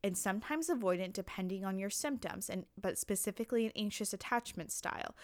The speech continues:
you are prone to doing something,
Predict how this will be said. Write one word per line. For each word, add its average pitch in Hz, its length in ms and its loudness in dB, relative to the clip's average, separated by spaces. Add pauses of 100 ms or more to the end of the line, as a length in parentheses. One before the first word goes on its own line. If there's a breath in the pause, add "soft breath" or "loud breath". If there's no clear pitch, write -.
(280 loud breath)
you 196 500 2
are 208 160 10
prone 330 720 8
to 269 120 0
doing 180 440 0
something, - 680 -2